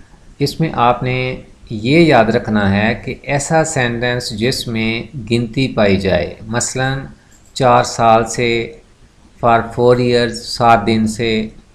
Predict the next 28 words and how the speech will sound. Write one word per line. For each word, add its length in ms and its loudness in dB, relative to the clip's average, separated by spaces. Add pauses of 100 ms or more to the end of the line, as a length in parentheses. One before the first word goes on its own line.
(120)
for 160 4 (120)
seven 440 0
days, 280 0 (600)
चौदह 480 2
सौ 380 0
साल 340 0
से, 200 -4 (220)
for 180 2 (160)
fourteen 460 -2
years, 380 -4 (440)
छः 280 2
माह 220 2
से, 220 -4 (240)
for 160 2 (140)
six 360 -6
months, 400 -6 (460)
दो 340 2
घंटे 460 0
से, 260 -4 (140)
for 180 4 (160)
two 140 -2 (120)
hours। 360 0 (920)
तो 60 -6
ये 300 4
गिनती 380 0
पाई 300 0
जाए, 240 2
यानी 480 -4